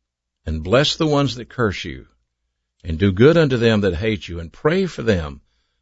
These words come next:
who despitefully use you and persecute you. And whosoever shall smite thee on the right cheek,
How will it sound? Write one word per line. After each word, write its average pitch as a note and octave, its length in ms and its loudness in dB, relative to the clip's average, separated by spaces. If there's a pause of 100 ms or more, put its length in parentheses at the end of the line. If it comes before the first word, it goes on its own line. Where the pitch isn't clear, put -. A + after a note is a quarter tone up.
(140)
who A2+ 100 4
despitefully A#2+ 760 -4
use A2 380 -4
you F2+ 140 -8
and D#2+ 120 -10
persecute - 640 -10
you. B1 180 -18 (1040)
And D2+ 100 -20
whosoever G#2+ 600 2
shall G2 200 -4
smite A#2 460 -4
thee A#2+ 160 -6
on A2+ 140 -6
the G#2+ 80 -2
right C#3+ 280 -2
cheek, - 400 -14